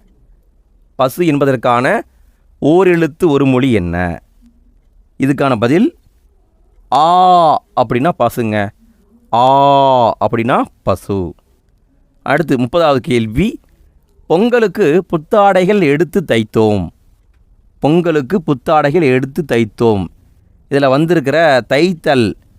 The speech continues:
தைத்தல் என்பதற்கான ஓரெழுத்து ஒரு மொழி என்ன? தைத்தல் என்பதற்கான ஓரெழுத்து ஒரு மொழி என்ன? இதுக்கான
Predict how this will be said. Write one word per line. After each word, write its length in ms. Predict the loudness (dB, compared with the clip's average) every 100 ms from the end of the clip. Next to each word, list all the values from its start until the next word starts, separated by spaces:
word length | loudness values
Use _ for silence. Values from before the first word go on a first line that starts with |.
| _ _ _ -10 -2
தைத்தல் 520 | 0 0 -2 -2 0
என்பதற்கான 560 | 0 0 0 0 0 2 2
ஓரெழுத்து 420 | 4 2 0 0 2
ஒரு 100 | 2 2
மொழி 140 | 0 -2
என்ன? 140 | -2 -6 -8 -12 -20 -20 -20 -20 -20 -20 -20 -6 -2
தைத்தல் 480 | 0 -2 -2 0 0
என்பதற்கான 520 | 0 0 -2 0 0 0 -2 -8 -20 -20 -20 -10 -2 2
ஓரெழுத்து 580 | 2 2 -2 -4 -4 0 2
ஒரு 120 | 2 2
மொழி 160 | 0 -2
என்ன? 140 | -4 -10 -14 -18 -20 -20 -20 -20 -20 -20 -20 -20 -20 -20 -14 -8
இதுக்கான 280 | -4 0